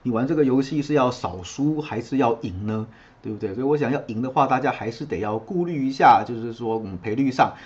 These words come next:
还有获利的考量。哦，所以我还是跟大家讲啦，就是建议大家就是，呃，受让方独赢，还有就是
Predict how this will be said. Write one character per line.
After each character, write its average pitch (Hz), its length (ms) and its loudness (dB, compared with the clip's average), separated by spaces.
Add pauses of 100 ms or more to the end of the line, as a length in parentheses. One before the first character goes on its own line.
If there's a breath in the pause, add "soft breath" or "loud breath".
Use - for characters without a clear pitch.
还 117 100 -10
有 98 80 -6
获 135 180 -4
利 123 120 -2
的 113 100 -4
考 82 220 -8
量。 85 240 -10 (400 loud breath)
哦， 87 180 -10
所 117 120 -8
以 117 40 -2
我 104 220 -6
还 110 140 -4
是 123 60 -8
跟 131 100 -4
大 123 140 4
家 131 80 2
讲 87 200 -4
啦， 80 180 -8
就 107 100 -14
是 104 80 -10
建 123 240 -4
议 127 60 -2
大 117 160 -2
家 117 240 2
就 110 100 -10
是， 110 180 -6 (280 loud breath)
呃， 90 180 -12
受 131 160 -6
让 127 160 -2
方 127 160 -2
独 123 240 -4
赢， 107 260 -6
还 104 200 -8
有 92 120 -6
就 104 200 -8
是 101 180 -10